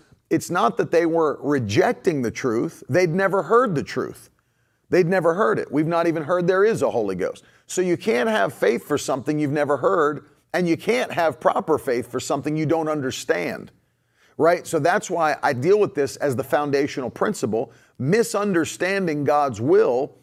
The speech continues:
will keep you from receiving the blessings of God.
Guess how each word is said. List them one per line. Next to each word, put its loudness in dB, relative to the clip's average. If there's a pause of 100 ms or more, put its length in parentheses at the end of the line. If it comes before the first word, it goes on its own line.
(240)
will 2
keep -2
you -2 (180)
from -2
receiving 0
the 2
blessings -2
of -2
God. -2